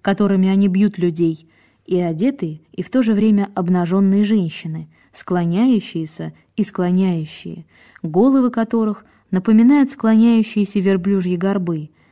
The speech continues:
Они не войдут в рай и не ощутят его благоухания, а благоухание его ощущается на расстоянии от него".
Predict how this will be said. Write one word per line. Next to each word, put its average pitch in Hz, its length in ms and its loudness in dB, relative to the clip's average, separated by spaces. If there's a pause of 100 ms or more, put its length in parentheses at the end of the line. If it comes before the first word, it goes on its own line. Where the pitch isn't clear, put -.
(340)
Они 196 560 2 (240)
не 196 120 4
войдут 196 480 0
в 160 120 -8
рай 214 340 -2 (340)
и 233 60 2
не 214 200 6
ощутят 180 580 -4
его 175 240 -2
благоухания, 165 960 -6 (480)
а 190 80 -2
благоухание 185 960 0
его 160 380 -6 (320)
ощущается 254 840 -2 (100)
на 196 120 2
расстоянии 185 840 -2
от 165 180 -10
него". 151 440 -8